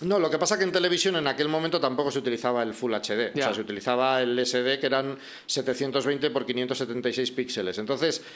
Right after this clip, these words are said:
Speaker 1: ahí, por ejemplo, Final Cut Pro, el clásico, sí que funcionaba bien. Pero además los programas de edición en aquella época, por ejemplo, no solamente definías la resolución y los fotogramas por segundo en proyecto, sino que incluso definías el códec.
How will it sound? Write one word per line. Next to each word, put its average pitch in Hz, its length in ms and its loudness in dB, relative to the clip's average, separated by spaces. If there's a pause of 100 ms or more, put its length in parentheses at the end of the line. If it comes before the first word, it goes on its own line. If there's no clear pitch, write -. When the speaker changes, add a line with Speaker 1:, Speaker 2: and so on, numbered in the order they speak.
(260)
Speaker 1:
ahí, 143 220 4
por 160 120 2
ejemplo, 156 360 0
Final 139 260 2
Cut 143 160 0
Pro, 147 160 0
el 123 120 2
clásico, 139 600 0 (260)
sí - 180 -2
que 147 100 0
funcionaba 123 460 -2
bien. 107 220 0 (140)
Pero 135 120 2
además 175 160 2
los 196 140 2
programas 180 480 2
de 175 140 2
edición 165 360 -2
en 151 60 -2
aquella 151 280 2
época, 156 260 0
por 151 80 -2
ejemplo, 160 460 0 (340)
no 147 160 0
solamente 165 480 2
definías 151 640 0 (560)
la 131 220 2
resolución 127 840 2
y 147 80 0
los 139 160 0
fotogramas 143 500 0
por 131 160 -4
segundo 139 240 -2
en 135 100 0
proyecto, 139 400 0
sino 127 240 -2
que 104 60 -8
incluso 117 320 -4
definías 120 400 -2
el 110 140 -2
códec. 113 420 0